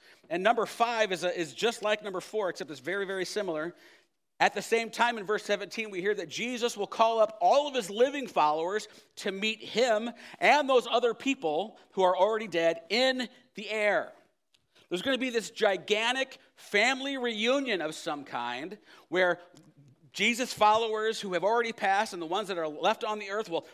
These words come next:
will join together in this meeting in the air. And it's gonna be an incredible reunion where everybody is going to be enthralled with the person of Jesus Christ. Now, again,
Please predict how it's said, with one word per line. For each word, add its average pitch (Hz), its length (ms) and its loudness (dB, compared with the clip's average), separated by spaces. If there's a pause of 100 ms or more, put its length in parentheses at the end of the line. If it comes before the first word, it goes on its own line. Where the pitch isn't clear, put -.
will 175 140 0
join 233 360 0
together 214 380 0
in 180 160 -6
this 156 180 -8
meeting 254 400 -2
in 226 220 -6
the 240 160 -2
air. 175 400 -2 (1160)
And 190 140 -2
it's 220 140 -2
gonna 240 180 0
be 240 220 -6
an 208 160 -2
incredible 240 1040 0
reunion 226 560 -8 (540)
where 190 180 -4
everybody 226 680 2
is 180 140 -2
going 190 220 -4
to 175 80 -6
be 156 260 -8
enthralled 170 640 -4
with 139 80 -12
the 135 80 -12
person 143 600 -10 (560)
of 120 100 -8
Jesus 117 340 -6
Christ. - 640 -14 (3250)
Now, 147 140 6
again, 143 420 2